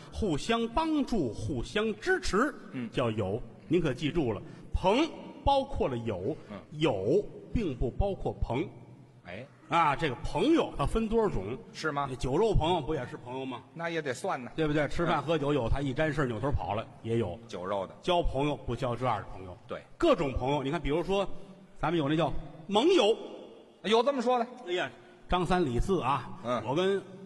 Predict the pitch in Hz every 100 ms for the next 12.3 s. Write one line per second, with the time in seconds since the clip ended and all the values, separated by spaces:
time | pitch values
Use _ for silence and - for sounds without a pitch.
0 | - - 190 170 156 151 113 131 165 175
1 | 156 269 233 - - - - 131 170 165
2 | 202 - - - - 156 175 143 165 -
3 | - 143 104 - 80 76 - 220 220 160
4 | 110 104 90 - - 127 139 135 156 143
5 | 160 127 - 196 165 175 113 139 147 131
6 | 120 127 139 123 131 113 151 - - -
7 | 110 101 - 123 131 185 202 170 185 151
8 | 180 196 214 202 156 120 123 165 156 -
9 | 170 151 147 190 - - 113 156 214 160
10 | 170 285 - - - 139 135 - - -
11 | - - - - - - - - - -
12 | - -